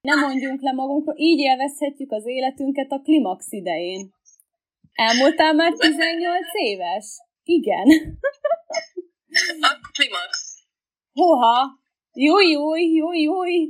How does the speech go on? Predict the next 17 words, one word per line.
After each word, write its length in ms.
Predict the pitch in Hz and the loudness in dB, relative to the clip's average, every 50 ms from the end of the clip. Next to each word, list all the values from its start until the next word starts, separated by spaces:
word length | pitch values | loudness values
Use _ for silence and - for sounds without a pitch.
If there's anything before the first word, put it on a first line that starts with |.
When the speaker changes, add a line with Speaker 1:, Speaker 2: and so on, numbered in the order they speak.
| - _ | -6 _
Speaker 1:
júj, 360 | - 277 285 381 480 480 466 349 | 0 2 4 4 6 6 6 4
júj, 380 | 370 392 381 440 339 277 240 | 4 2 2 0 -2 0 4
azt 260 | 247 330 302 320 320 - | 4 4 4 2 0 0
inkább 360 | 320 339 - 285 262 214 220 | 0 0 2 2 0 0 0
nem. 220 | 233 233 240 262 381 359 311 285 359 _ _ 622 640 _ _ 740 740 740 _ 784 659 - - _ _ _ _ _ _ _ _ _ _ _ _ _ _ _ _ _ _ _ _ _ _ _ _ | -4 -6 -2 0 0 0 -2 -4 -12 _ _ -10 -10 _ _ 0 0 0 _ -6 -6 -6 -6 _ _ _ _ _ _ _ _ _ _ _ _ _ _ _ _ _ _ _ _ _ _ _ _
A 160 | - 415 427 - - | -2 -2 -2 -2 0
Spotify 540 | - 466 466 466 370 330 - 311 285 285 294 | 0 0 2 4 4 2 2 2 0 2 2
le 140 | 294 311 294 | 0 0 -2
fogja 320 | 294 240 233 240 247 254 254 | -2 -6 -4 -2 -4 -4 -4
tiltani. 800 | _ 277 254 240 240 226 226 262 262 262 277 339 392 359 311 - - - - _ _ - 262 269 285 302 - 294 294 359 381 - - - - - - - - - - 302 330 349 359 - - _ _ _ _ 240 226 208 220 226 | _ -2 0 0 -2 0 0 0 2 4 6 6 6 6 4 0 -4 -6 -6 _ _ -2 0 0 0 0 -2 -2 -2 -4 -4 -4 -8 -10 -4 -2 -2 -2 -2 0 -2 0 0 0 -4 -8 -14 _ _ _ _ -10 -10 -8 -8 -8
Mi 160 | 240 262 320 359 | -4 -2 0 0
ez 120 | 262 226 202 | 0 0 0
a 100 | 208 202 | -2 -4
blik? 380 | 190 185 202 196 190 190 _ | -4 -6 -8 -8 -8 -10 _
Könyörgöm, 580 | _ 220 233 233 226 208 151 165 180 190 196 196 | _ -8 -8 -6 -6 -4 -6 -6 -6 -8 -12 -12
ez 120 | 202 214 214 | -14 -14 -14
annyira 420 | 226 240 254 262 220 185 180 185 | -12 -8 -8 -8 -8 -8 -10 -12